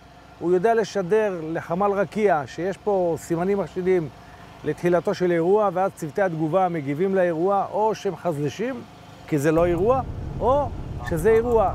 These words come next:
אם זה אירוע, אז הכטב"ם נשאר ומתעד את כל הפעילות של הצוות, כי בסוף צריך להביא ראיות. ואם זה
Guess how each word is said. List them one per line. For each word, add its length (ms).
אם 140
זה 140
אירוע, 380
אז 120
הכטב"ם 480
נשאר 420
ומתעד 720
את 120
כל 200
הפעילות 420
של 160
הצוות, 440
כי 80
בסוף 280
צריך 140
להביא 200
ראיות. 400
ואם 220
זה 160